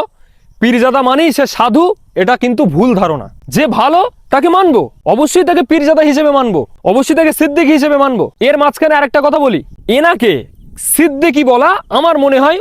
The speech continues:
উচিত নয়, কারণ সিদ্দিকীর মানে হচ্ছে সত্যবাদী, আর ইনি একটা কথায় টিকে থাকতে পারেন না। এখানে একরকম কথা বলবে, এখানে আবার আর এক রকম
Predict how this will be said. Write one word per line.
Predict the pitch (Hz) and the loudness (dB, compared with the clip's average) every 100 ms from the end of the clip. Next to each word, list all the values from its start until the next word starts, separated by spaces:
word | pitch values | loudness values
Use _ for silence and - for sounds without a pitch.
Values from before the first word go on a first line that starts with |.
| - | -2
উচিত | 240 277 202 175 | -2 0 -2 -4
নয়, | 107 - - - - | -6 -10 -20 -20 -4
কারণ | 254 320 - | 0 0 -2
সিদ্দিকীর | - 302 277 285 320 277 | -2 -2 0 0 2 0
মানে | 285 | 0
হচ্ছে | 294 - 294 - | -2 -2 -4 -2
সত্যবাদী, | 285 - 277 180 113 - - - - | -4 -2 -2 -2 -4 -14 -20 -12 -4
আর | 202 294 | -2 0
ইনি | 339 240 277 | 0 0 -2
একটা | - 339 285 | -2 -2 0
কথায় | 277 320 339 | 0 0 0
টিকে | 294 277 302 | -2 -2 -2
থাকতে | 294 - 262 | -2 -4 -2
পারেন | 269 233 170 | 0 0 -4
না। | 117 - _ - | -8 -14 _ -2
এখানে | 220 294 302 | 0 2 0
একরকম | 285 294 294 302 | 0 0 0 0
কথা | 294 311 | 0 2
বলবে, | 311 302 339 262 | 0 2 2 2
এখানে | 294 294 | 2 2
আবার | 294 294 | 2 2
আর | 285 | 0
এক | 269 | -2
রকম | 269 | -2